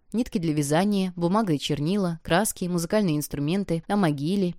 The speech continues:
средства личной гигиены, батист, лён, шёлк и, конечно же, продукты. Всего в несколько раз больше, чем обычно. «Морально мы были к этому готовы. Останется узнать у старейшин, готовы ли материально». «Не прибедняйтесь»,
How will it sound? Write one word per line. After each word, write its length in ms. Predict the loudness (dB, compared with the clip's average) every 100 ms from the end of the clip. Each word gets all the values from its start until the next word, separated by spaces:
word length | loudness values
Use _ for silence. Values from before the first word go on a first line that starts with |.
| -12 2
средства 320 | 2 4 0
личной 260 | -2 -2
гигиены, 720 | -2 -2 -4 -2 0 0 -2 -2
батист, 580 | 0 0 0 -4 -4 -2
лён, 360 | 0 2 0 -4
шёлк 540 | -10 -2 0 0 -2 -8
и, 80 | -4
конечно 400 | -2 -2 -4 -4
же, 100 | -2
продукты. 600 | -2 -2 -6 -8 -8 -6
Всего 220 | 2 4
в 60 | 6
несколько 400 | 2 0 0 2
раз 120 | 2
больше, 280 | 2 -2 -4
чем 240 | -4 -2
обычно. 400 | -2 -2 -4 -6 -8 _ _ _ _ _ _ _ _ 0
«Морально 480 | 4 6 6 6 6
мы 120 | 6
были 240 | 4 4
к 100 | 2
этому 240 | 0 0 2
готовы. 500 | 2 4 2 0 -4 _
Останется 500 | -6 0 2 2 0
узнать 360 | 0 0 0 -2
у 40 |
старейшин, 640 | -2 0 0 0 -2 -4 0
готовы 380 | 2 4 2 2
ли 60 |
материально». 680 | 2 0 2 2 2 0 -4 -8 -20 _ -2
«Не 100 | 2
прибедняйтесь», 840 | 2 2 4 4 2 -2 -6 -6